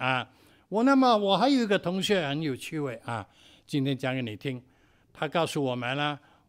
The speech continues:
我呢，每月的二十八号就是我情绪周、情绪天，嗯。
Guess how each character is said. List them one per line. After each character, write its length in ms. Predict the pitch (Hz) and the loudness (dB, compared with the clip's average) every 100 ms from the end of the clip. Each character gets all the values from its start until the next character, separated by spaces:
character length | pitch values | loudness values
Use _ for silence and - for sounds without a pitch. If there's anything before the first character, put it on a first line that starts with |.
| _ - | _ -6
我 400 | 123 123 156 185 | -2 2 4 4
呢， 180 | 190 | 4
每 400 | 185 151 123 127 147 | 4 0 -2 -2 0
月 340 | 214 196 160 | 2 4 4
的 260 | 165 156 160 | 2 2 2
二 220 | 185 165 | 2 2
十 180 | - 147 | 0 -6
八 240 | - 160 | -2 0
号 300 | 147 151 90 _ _ _ _ _ _ - | 0 -4 -6 _ _ _ _ _ _ -12
就 160 | 165 | -8
是 140 | - 143 | -4 -4
我 200 | 110 107 | -4 -8
情 440 | - - 117 131 | -6 -4 -4 -6
绪 240 | - 185 123 | -4 -6 -2
周、 300 | 170 156 - _ _ _ _ _ _ _ _ _ _ _ - | 0 -2 -4 _ _ _ _ _ _ _ _ _ _ _ -14
情 340 | - 117 143 | -10 -6 -4
绪 240 | - 180 | -4 -6
天， 320 | - 170 160 165 _ - - _ _ - | -8 -10 -10 -12 _ -20 -20 _ _ -16
嗯。 180 | 80 | -16